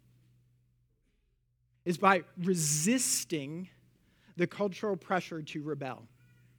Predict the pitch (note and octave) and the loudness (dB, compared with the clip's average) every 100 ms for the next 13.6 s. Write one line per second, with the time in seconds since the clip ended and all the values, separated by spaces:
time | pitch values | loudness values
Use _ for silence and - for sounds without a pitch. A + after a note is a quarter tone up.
0 | _ _ _ _ _ _ _ _ _ _ | _ _ _ _ _ _ _ _ _ _
1 | _ _ _ F#3 F#3 F3+ G3+ - G3+ G3+ | _ _ _ -2 0 0 0 -2 -2 -2
2 | A#3 G3+ E3 F3 F#3 G3 - F#3+ G3 F3+ | -2 -2 -2 -4 -4 -4 -4 -4 -6 -6
3 | F3 - F3 G3 F#3+ E3+ E3 E3 D#3+ D3+ | -6 -4 -4 -4 -6 -6 -6 -6 -8 -10
4 | C#3 B2 - A#2 - - D3 D3+ D3 D3+ | -12 -12 -16 -18 -20 -12 -4 2 2 0
5 | F3+ F#3+ G3+ F#3 _ _ - - _ _ | -8 -8 -8 -12 _ _ -20 -20 _ _
6 | _ _ _ _ C#3 D3 G3+ G3+ - _ | _ _ _ _ -10 -6 -8 -10 -16 _
7 | _ - - _ _ _ _ _ _ _ | _ -20 -20 _ _ _ _ _ _ _
8 | _ _ _ _ _ _ _ _ F3 G3 | _ _ _ _ _ _ _ _ 0 2
9 | F#3+ G3 G#3+ G3+ G3 F3+ F#3 F#3 F#3+ F#3+ | 4 4 4 2 0 2 2 2 -2 -4
10 | G3+ G3 F3+ - - - G#3+ F#3+ D3 C#3+ | -6 -4 -4 -6 -10 -4 -2 0 -4 -2
11 | D#3+ D#3 E3 - E3 C3 A2+ - - _ | -2 -2 -4 -8 -8 -8 -10 -14 -18 _
12 | _ _ _ _ _ _ _ _ _ _ | _ _ _ _ _ _ _ _ _ _
13 | - D#3 D3+ C3+ A#2+ G2+ | -6 -6 -6 -10 -14 -16